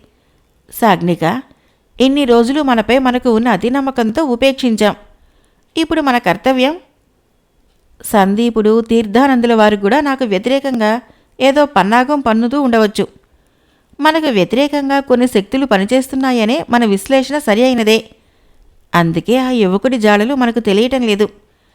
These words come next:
అపర చండయాగంలో జరించే శాకినీ శక్తితో ఆ వ్యతిరేక శక్తులను నాశనం చేస్తే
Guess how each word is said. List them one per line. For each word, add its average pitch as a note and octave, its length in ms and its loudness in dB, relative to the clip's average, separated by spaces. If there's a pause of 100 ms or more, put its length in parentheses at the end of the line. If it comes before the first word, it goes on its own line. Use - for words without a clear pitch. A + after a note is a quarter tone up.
(500)
అపర G3+ 280 2
చండయాగంలో A#3 760 0
జరించే G3 540 -2
శాకినీ C4 540 -2
శక్తితో A3+ 580 -2 (500)
ఆ D#4 120 4
వ్యతిరేక C#4 540 0
శక్తులను A#3+ 520 0
నాశనం A3+ 480 0
చేస్తే A#3 440 -2